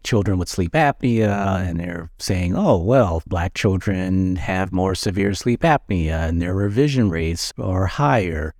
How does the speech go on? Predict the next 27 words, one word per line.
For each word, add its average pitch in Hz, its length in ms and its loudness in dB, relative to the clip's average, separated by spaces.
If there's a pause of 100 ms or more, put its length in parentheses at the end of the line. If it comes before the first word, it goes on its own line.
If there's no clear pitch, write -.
(140)
And 110 800 2
we're 147 100 2
getting 135 340 4
a 113 60 6
lot 104 300 4
of 98 120 2
that 98 220 0
right 90 240 -4
now, 80 300 -2
and 87 140 -2
people 110 220 2
are 95 40 2
using 85 260 -2
big 139 280 0
data, 110 360 4
they're 95 100 0
using 85 280 -2
local 120 340 2
data, 101 500 0 (180)
but 110 380 2 (400)
there 127 240 4
aren't 180 260 2
as 190 120 -2
many 180 200 2
people 160 320 0
looking 120 540 2
at 107 640 -2